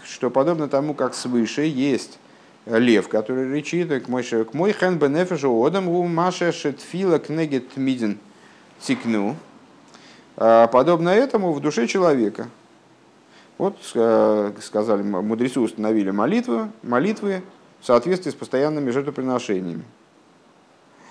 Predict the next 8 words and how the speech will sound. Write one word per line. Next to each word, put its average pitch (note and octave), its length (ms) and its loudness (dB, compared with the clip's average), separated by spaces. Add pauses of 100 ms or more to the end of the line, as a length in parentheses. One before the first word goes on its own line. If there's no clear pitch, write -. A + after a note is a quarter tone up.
(360)
«Вегуби C3 520 4
дугма F#3+ 340 2
лимай E3 460 4
ла C3 160 6
арье C#3+ 280 4
де C#3+ 140 0
охель D3+ 260 0
курбонин». A#2+ 720 -2